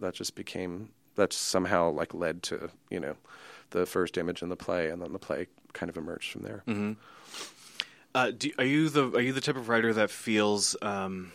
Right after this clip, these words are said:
Speaker 2: an, an urge to be surrounded by, uh, a community, uh, like a community of other theater people, collaborators, et cetera?
Speaker 1: Sometime, and there was a period of time where I was writing a lot of plays, starting with actors,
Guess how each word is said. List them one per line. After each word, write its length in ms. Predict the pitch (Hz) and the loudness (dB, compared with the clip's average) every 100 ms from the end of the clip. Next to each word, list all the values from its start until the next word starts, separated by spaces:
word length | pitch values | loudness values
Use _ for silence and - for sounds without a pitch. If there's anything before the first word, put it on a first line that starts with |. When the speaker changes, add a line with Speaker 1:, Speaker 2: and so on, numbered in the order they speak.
| - - - - - - _ _ 110 | -20 -20 -20 -20 -20 -20 _ _ -2
Speaker 2:
an, 180 | 104 104 | -2 -2
an 160 | 101 | -2
urge 320 | - 101 101 - | 0 0 0 -4
to 160 | - | -4
be 380 | 87 101 98 95 | -4 -2 -2 0
surrounded 460 | 95 101 92 92 87 | 0 2 2 0 0
by, 400 | 90 87 87 78 - | 2 2 0 -4 -6
uh, 220 | 95 90 | -4 -4
a 60 | 65 | -4
community, 680 | - 104 98 107 113 113 - - | -2 0 0 -2 -4 -6 -12 -8
uh, 60 | 92 | -6
like 160 | 90 | -4
a 120 | 92 90 - | -6 -8 -12
community 320 | - 101 98 | -4 0 0
of 60 | 92 | 0
other 160 | 95 92 | 0 -2
theater 280 | 101 92 | -4 -4
people, 360 | 92 98 92 92 | -4 -6 -4 -6
collaborators, 840 | - 87 90 92 92 90 90 87 | -4 0 0 2 0 0 -2 -4
et 80 | 92 | -6
cetera? 520 | - 98 98 101 107 - _ - - - - - - | -6 -4 -2 -2 -4 -8 _ -20 -18 -14 -12 -12 2
Speaker 1:
Sometime, 560 | - 302 277 180 151 | 10 10 10 8 8
and 60 | 165 | 8
there 60 | |
was 100 | 175 | 8
a 40 | 180 | 6
period 380 | - 214 233 175 | 6 8 8 6
of 80 | |
time 340 | - 165 165 160 | 6 6 6 6
where 200 | 139 117 | 6 8
I 80 | 127 | 6
was 200 | 127 127 | 6 6
writing 300 | 123 131 135 | 6 6 6
a 40 | |
lot 180 | 123 117 | 4 4
of 80 | - | 2
plays, 440 | 127 117 110 117 | 2 4 4 0
starting 800 | - - - - 107 123 123 123 | -2 -2 -2 4 6 6 4 0
with 200 | 131 135 - | 0 0 4
actors, 680 | 143 - 196 220 220 - | 4 4 0 0 0 -2